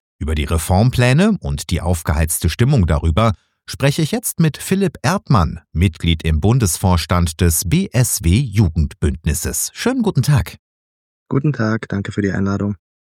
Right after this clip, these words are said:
Speaker 1: Herr Erdmann, Deutschland muss vorbereitet sein.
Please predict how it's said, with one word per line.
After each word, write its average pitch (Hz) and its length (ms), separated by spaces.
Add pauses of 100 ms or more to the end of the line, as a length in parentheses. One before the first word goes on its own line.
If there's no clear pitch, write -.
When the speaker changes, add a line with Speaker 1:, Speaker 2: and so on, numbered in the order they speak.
(440)
Speaker 1:
Herr 110 140
Erdmann, 160 420
Deutschland 147 800
muss 107 400
vorbereitet 82 960
sein. 76 500